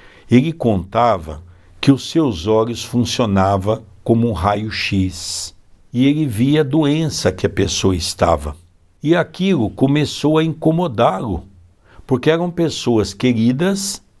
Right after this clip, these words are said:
onde ele já tinha a informação de que aquela pessoa em pouco tempo ia desencarnar, e ele conta que aquilo começou a perturbar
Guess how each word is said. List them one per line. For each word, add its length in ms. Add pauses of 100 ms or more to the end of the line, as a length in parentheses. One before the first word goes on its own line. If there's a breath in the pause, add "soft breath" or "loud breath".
(220)
onde 420
ele 240
já 200
tinha 400
a 20
informação 880
de 100
que 140
aquela 260
pessoa 480
em 80
pouco 360
tempo 460
ia 220
desencarnar, 920 (840 loud breath)
e 160
ele 220
conta 640
que 180
aquilo 440
começou 680
a 60
perturbar 1160